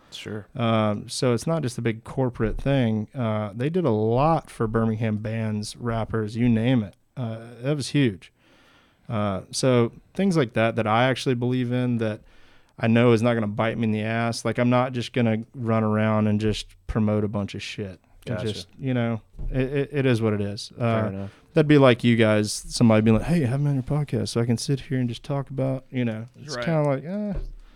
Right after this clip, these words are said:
Speaker 2: why? <laughs>
Speaker 3: Yeah, not really into
Speaker 2: Not
Speaker 3: that.
Speaker 2: into it. Yeah.
Speaker 3: Yeah.
Speaker 2: So it's the same thing. So, uh,
Speaker 1: Well, rip Sloss Fest. I mean, that was
Speaker 3: I was gonna say it, but I didn't.
Speaker 1: Yeah.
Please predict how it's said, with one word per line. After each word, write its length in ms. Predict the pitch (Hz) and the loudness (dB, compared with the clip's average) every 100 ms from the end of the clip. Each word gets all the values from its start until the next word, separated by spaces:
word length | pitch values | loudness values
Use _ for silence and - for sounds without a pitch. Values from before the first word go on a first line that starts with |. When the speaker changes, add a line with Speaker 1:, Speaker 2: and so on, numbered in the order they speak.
| - _ | -20 _
Speaker 2:
why? 420 | - 123 160 131 107 - - | -8 -4 -4 -4 -6 -6 -6
<laughs> 180 | - | -2
Speaker 3:
Yeah, 380 | 156 165 160 160 143 | 0 0 0 -4 -8
not 240 | 143 135 123 | -12 -12 -10
really 300 | 117 117 113 | -10 -8 -8
into 400 | 113 113 110 107 | -10 -12 -12 -8
Speaker 2:
Not 240 | 127 143 | -4 -2
Speaker 3:
that. 100 | 139 139 | 0 2
Speaker 2:
into 120 | 127 | 2
it. 180 | 110 - _ | 2 -2 _
Yeah. 100 | - 113 107 101 | -2 2 2 -2
Speaker 3:
Yeah. 60 | 127 | -6
Speaker 2:
So 460 | - 147 135 131 143 | 2 4 4 4 -2
it's 140 | 147 | -2
the 80 | 175 | -2
same 280 | - 190 170 | 0 0 -2
thing. 320 | - 135 101 - | -2 -4 -6 -10
So, 460 | - - 123 117 110 | -8 0 0 0 -4
uh, 420 | 135 120 113 107 107 _ _ _ _ _ _ - | -6 -2 -2 -4 -8 _ _ _ _ _ _ -6
Speaker 1:
Well, 100 | 113 | 0
rip 220 | 113 147 | 4 4
Sloss 380 | - 117 113 120 | 2 -2 0 -2
Fest. 400 | - 90 95 - | -6 -8 -8 -10
I 40 | |
mean, 220 | 95 95 95 | -8 -6 -8
that 140 | 95 | -10
was 180 | 98 - | -12 -6
Speaker 3:
I 80 | 135 | -4
was 160 | 131 | -4
gonna 140 | 135 127 | -4 -6
say 300 | - 117 113 | -8 -10 -10
it, 140 | 110 - - | -12 -18 -20
but 160 | 110 110 | -18 -16
I 80 | |
didn't. 340 | 107 107 104 107 - 101 | -16 -18 -20 -20 -18 -10
Speaker 1:
Yeah. 340 | 110 110 95 | -6 -4 -6